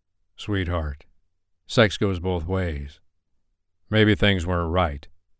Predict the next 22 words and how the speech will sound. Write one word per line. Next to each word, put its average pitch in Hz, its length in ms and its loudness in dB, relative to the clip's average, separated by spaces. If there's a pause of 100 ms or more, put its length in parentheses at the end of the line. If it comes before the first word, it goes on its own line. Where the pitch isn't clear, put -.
(140)
because 95 300 0
a 90 60 -2
selfish 85 440 0
jackass 87 680 2
didn't 87 240 -6
take 90 240 -4
his 85 120 -8
time 85 460 0 (500)
to - 120 -8
show 95 180 -2
you 90 160 0
how 82 220 0
good 90 280 -2
it 73 140 -12
could 78 240 -8
be." 82 360 -4 (1080)
Leaving 143 260 2
her 135 120 -2
hand 95 280 0
at 85 100 -4
his 87 120 -4
groin, 87 500 -2